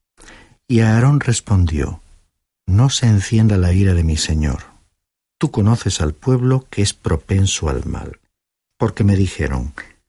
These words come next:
'Haznos un dios que vaya delante de nosotros, pues no sabemos qué le haya sucedido a este Moisés, el hombre que nos sacó de la tierra de Egipto'".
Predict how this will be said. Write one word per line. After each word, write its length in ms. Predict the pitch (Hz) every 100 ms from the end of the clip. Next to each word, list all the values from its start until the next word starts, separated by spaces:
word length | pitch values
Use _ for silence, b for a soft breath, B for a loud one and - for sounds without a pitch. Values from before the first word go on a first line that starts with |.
| _ _ _ _ 147
'Haznos 400 | 151 147 123 107
un 120 | 92
dios 280 | 107 139 -
que 100 | 101
vaya 260 | 104 104
delante 400 | 90 95 101 82
de 60 | 71
nosotros, 640 | 67 - 69 - - - B B B B _
pues 220 | - 95 131
no 100 | 127
sabemos 460 | 110 110 113 110
qué 140 | - 95
le 140 | 95
haya 200 | 104 98
sucedido 640 | - 92 87 90 104 90
a 80 | 90
este 260 | 98 - 76
Moisés, 500 | 69 69 - 131 - B B -
el 140 | 92
hombre 300 | 107 110 107
que 100 | 92
nos 200 | 82 78
sacó 300 | - - 98
de 100 | 80
la 100 | 69
tierra 360 | - 82 69 60
de 120 | -
Egipto'". 520 | - - - - -